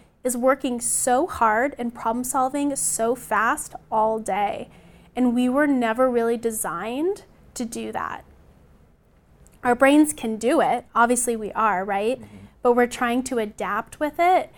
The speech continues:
Speaker 1: And then we're going, "What are the tools that make me adapt even faster and help me to keep up with what's going on?"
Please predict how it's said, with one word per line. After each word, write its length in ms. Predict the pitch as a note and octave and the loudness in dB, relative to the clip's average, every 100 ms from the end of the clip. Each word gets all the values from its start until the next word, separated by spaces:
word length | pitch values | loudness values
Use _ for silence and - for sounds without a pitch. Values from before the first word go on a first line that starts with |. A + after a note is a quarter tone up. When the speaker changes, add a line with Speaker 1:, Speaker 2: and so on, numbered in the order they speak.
| - _ - | -20 _ 0
Speaker 1:
And 220 | B3 B3 | 4 6
then 180 | B3 B3 | 4 4
we're 120 | A#3+ | 2
going, 380 | B3 A#3 A#3 A#3 | 2 2 0 4
"What 160 | B3 | 4
are 120 | D4 D4 | 4 2
the 120 | C4 | -2
tools 380 | - B3 B3 B3 | -2 2 2 2
that 160 | G#3+ | 0
make 320 | A3+ A#3 A#3 | 0 -2 -2
me 180 | B3 A#3 | -4 -2
adapt 460 | A3 A3+ G#3+ A3 - | -2 -2 -2 -4 -8
even 320 | A#3 A3+ A3 | -10 -8 -10
faster 880 | - - F#3+ D#4 - D4+ D#4+ F#4+ G#4 - _ _ | -10 -6 -4 -4 -8 -2 0 0 -2 -12 _ _
and 140 | A#3+ A#3 | -4 0
help 220 | B3 B3 | 0 2
me 160 | B3 | -2
to 120 | A#3+ A#3 | -4 -8
keep 300 | - B3 A#3 | -6 -2 -2
up 160 | A3 | -4
with 120 | A3+ | -6
what's 180 | G#3+ G#3 | -6 -6
going 280 | - G#3 G#3+ | -8 -8 -6
on?" 320 | A3 - - | -6 -6 -10